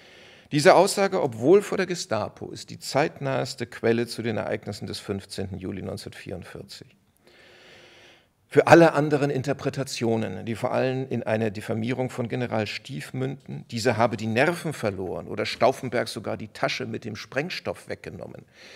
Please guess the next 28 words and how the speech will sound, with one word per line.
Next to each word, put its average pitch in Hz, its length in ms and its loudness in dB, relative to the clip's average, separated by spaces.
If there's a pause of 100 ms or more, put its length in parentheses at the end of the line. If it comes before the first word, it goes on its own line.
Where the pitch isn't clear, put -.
(140)
gibt 120 160 -4
es - 180 -2
außer 139 240 4
den 120 140 -2
Aussagen 120 480 -2
von 110 240 -6
Hans-Bernd 107 480 -6
Gisevius, 120 680 -8
die 107 120 -8
er 104 80 -6
im 104 100 -8
Januar 113 300 -2
neunzehnhundertfünfundvierzig 107 1040 -8
gegenüber 104 320 -10
dem 101 140 -10
amerikanischen 104 680 -10
Geheimdienst 101 640 -10
O 104 140 -4
S 107 140 -6
S - 260 -6
machte 120 400 -6 (580)
und 107 140 -6
später 143 360 2
in 131 120 0
seinen 113 320 0
Büchern 113 460 -6
mehrfach 117 460 -2
wiederholte, 101 540 -6